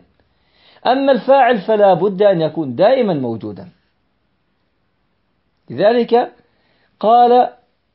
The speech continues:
وأقيم هو مقامه حتى يستقيم الكلام، فصار مرفوعاً إذ لم يكن مرفوعاً بعد أن كان منصوباً إذا كان اسماً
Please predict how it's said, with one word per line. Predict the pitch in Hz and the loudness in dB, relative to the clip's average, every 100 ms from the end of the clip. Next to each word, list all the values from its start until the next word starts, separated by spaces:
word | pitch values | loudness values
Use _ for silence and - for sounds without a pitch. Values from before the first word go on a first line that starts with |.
| - | -6
وأقيم | 156 - 175 - 254 220 | -2 -2 -2 -4 -4 -2
هو | 190 262 285 | -2 0 0
مقامه | 208 180 - 214 143 101 101 _ _ _ _ _ _ _ _ | 0 -4 0 0 0 -4 -20 _ _ _ _ _ _ _ _
حتى | - 120 135 | -18 -10 -6
يستقيم | 143 - - 202 170 | -6 -6 -10 -8 -8
الكلام، | 139 - 135 214 151 - _ _ _ _ _ | -8 -6 0 0 0 -4 _ _ _ _ _
فصار | - 113 165 190 185 156 | -12 -8 0 2 4 2
مرفوعاً | 139 127 120 214 170 113 92 - | 0 -4 -4 0 0 -2 -10 -16
إذ | 123 | -12
لم | 139 262 | -4 -2
يكن | 269 240 160 123 | 0 -2 -4 -8
مرفوعاً | 110 - 107 - - _ _ _ _ _ | -8 -10 -10 -12 -14 _ _ _ _ _
بعد | 190 175 151 | -4 -2 -2
أن | 156 170 | -4 -4
كان | - 233 233 214 151 | -6 -4 -2 -2 -4
منصوباً | 175 175 - 202 147 113 - _ _ _ _ _ _ _ _ _ _ _ _ 381 381 | -6 -6 -6 -4 -4 -6 -12 _ _ _ _ _ _ _ _ _ _ _ _ _ -12
إذا | 147 117 | -10 -10
كان | - 208 | -12 -12
اسماً | 226 254 - 131 101 | -8 -10 -10 -14 -14